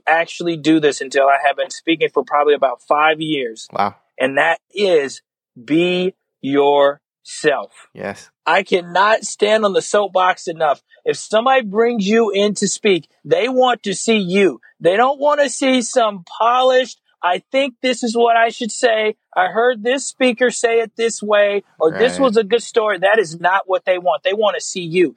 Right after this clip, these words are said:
Speaker 1: So if you're a speaker, you're getting ready to go into the speaking business, the best thing you could do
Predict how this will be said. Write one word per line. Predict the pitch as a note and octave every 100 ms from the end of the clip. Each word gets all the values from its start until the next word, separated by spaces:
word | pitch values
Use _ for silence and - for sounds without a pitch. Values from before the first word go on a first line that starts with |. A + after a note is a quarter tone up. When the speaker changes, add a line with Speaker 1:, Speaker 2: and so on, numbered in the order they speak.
| -
Speaker 1:
So | - F#3
if | F3 F3
you're | A3 D4+
a |
speaker, | B3 - E4 F4 C#4 A#3
you're | G#3+ A#3
getting | C4 B3
ready | A3+
to | G#3+
go | A#3 A#3+
into | A#3 A3
the |
speaking | G3+ - B3+ C4
business, | A#3+ B3+ B3 -
the | D#3
best | C#3 F#3+ A3
thing | A#3+ A3+
you | A3
could | G#3 E3+
do | F#3+ A3+